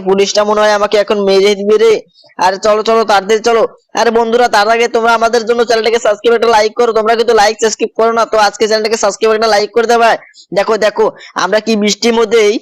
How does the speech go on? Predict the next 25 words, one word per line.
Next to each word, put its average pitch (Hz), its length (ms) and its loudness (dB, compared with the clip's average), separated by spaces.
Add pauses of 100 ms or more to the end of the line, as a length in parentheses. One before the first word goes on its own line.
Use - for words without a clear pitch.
(180)
আমরা 185 260 0
যাচ্ছি, 196 460 0 (260)
কারণ 180 240 2 (120)
পুলিশের 208 320 0
হাত 208 140 -2
থেকে 208 160 0
তো 208 60 2
আমাদের 214 300 0
বাঁচতে 226 360 -2
হবে, 208 180 0
বুঝছো? 202 340 0 (440)
তো - 80 -2
দেখো, 196 280 0 (260)
এই 202 160 2
জায়গায় 214 240 0
গাড়িটা 208 200 0
আমি 208 120 -2
ঠেকাই। 208 340 0 (360)
আরে 190 160 0
শিনচ্যান, 220 380 0
ডোরেমন, 233 280 2
এই 220 100 2
জায়গায় 226 240 -2
থেকে 220 180 0
নাম, 214 200 0